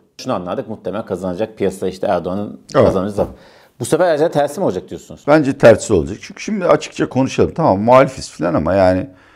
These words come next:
Speaker 2: iki bin on altı meşhum darbe girişimine kadar Türkiye ek-, ek-, Erdoğan ekonomik anlamda bu ülkeyi çok iyi yönetti. Yani sen istiyorsan C H P'li ol, istiyorsan tipli ol. Adam sana meşru yollar, makul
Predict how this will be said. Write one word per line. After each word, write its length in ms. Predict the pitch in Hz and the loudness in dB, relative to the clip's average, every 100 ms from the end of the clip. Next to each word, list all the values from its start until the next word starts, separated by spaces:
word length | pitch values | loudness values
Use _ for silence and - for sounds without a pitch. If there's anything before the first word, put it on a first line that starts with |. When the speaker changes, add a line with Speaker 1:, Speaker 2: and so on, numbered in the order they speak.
| _ _ | _ _
Speaker 2:
iki 240 | - - 107 | -20 -10 -2
bin 100 | 117 | 2
on 120 | 113 | 4
altı 280 | 90 78 87 | 4 0 0
meşhum 400 | 98 92 101 92 | -2 0 -2 4
darbe 300 | 92 92 92 | 4 4 0
girişimine 420 | 69 57 - 50 | -4 -8 -12 -8
kadar 280 | - 160 - | -2 -2 -4
Türkiye 320 | - - 92 | -14 -4 -2
ek-, 240 | 101 - 73 | -2 -4 -6
ek-, 200 | 101 - - | -4 -2 6
Erdoğan 380 | 110 95 85 92 | 6 6 4 0
ekonomik 480 | - 98 92 78 | 0 -2 -2 -4
anlamda 460 | - 53 50 - 156 | -8 -8 -10 -4 -2
bu 80 | 85 | -4
ülkeyi 260 | - 113 | -4 -8
çok 260 | - 123 - | -6 -8 -4
iyi 100 | 117 | -2
yönetti. 400 | 82 55 - - | -2 -4 -12 -10
Yani 180 | 57 57 | -10 -8
sen 240 | 73 67 - _ _ _ _ _ | -6 -6 -8 _ _ _ _ _
istiyorsan 500 | - - 60 87 87 | -16 -12 -4 -2 0
C 160 | 80 82 | 0 0
H 120 | - | 0
P'li 240 | 80 60 | -2 -2
ol, 100 | 69 | -6
istiyorsan 500 | 82 - 71 - 90 | -8 -10 -12 -8 -8
tipli 400 | 87 - - 98 | -8 -14 -12 -6
ol. 200 | 57 - - _ _ _ _ _ - | -6 -6 -12 _ _ _ _ _ -8
Adam 240 | 85 92 | 0 0
sana 380 | 87 87 82 - - | 0 -4 -2 -4 -8
meşru 460 | - 85 85 - 110 | -8 -4 -4 -2 0
yollar, 340 | 95 71 65 | 2 2 -2
makul 480 | 69 78 78 - - | -4 0 0 0 -2